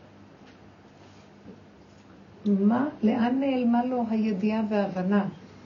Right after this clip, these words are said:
הוא נראה בן אדם אחר. מטרתנו לשים דגש על המצב הזה, לשים פנס ולהגיד,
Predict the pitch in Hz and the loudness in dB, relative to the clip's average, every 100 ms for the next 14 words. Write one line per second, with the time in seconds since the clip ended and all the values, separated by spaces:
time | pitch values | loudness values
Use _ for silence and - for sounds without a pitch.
0 | - - - - - 190 190 208 220 208 | -20 -20 -20 -6 0 2 2 4 4 4
1 | 202 202 202 277 - - - - - - | 4 4 4 4 4 0 -8 -16 -14 -14
2 | - - - - - - - - - - | -10 -8 -8 -8 -10 -12 -16 -18 -14 -12
3 | - - - - - 202 175 202 190 190 | -10 -10 -12 -10 -4 -2 0 0 0 2
4 | - 285 359 381 403 - - 247 240 202 | 6 6 6 0 0 0 2 4 4 4
5 | 196 202 202 185 180 170 180 165 165 165 | 4 2 0 -2 -4 -4 -6 -4 -6 -6
6 | 147 - - - 196 - 254 240 - 175 | -8 -10 -20 -14 -8 -4 -2 -2 -2 -2
7 | 185 220 294 - 190 180 165 160 170 | 0 0 -2 -6 -4 -2 0 -2 -2